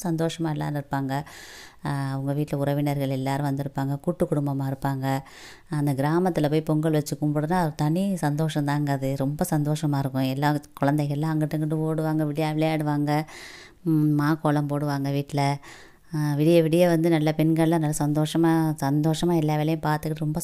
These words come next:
சந்தோஷமா இருப்பாங்க. பானை வந்து பொ-, புது அரிசி போட்டு பொங்கல் வரும்போது அந்த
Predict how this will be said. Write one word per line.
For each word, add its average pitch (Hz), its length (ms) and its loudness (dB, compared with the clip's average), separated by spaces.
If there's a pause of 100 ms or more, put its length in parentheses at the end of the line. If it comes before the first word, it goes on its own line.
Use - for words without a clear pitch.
சந்தோஷமா 147 420 -4
இருப்பாங்க. 139 440 -6 (540)
பானை 160 300 0
வந்து 151 400 -2
பொ-, 147 360 0
புது 151 340 -2
அரிசி 151 260 -2
போட்டு 151 300 -4
பொங்கல் 151 320 0
வரும்போது 160 580 -2
அந்த 143 300 -2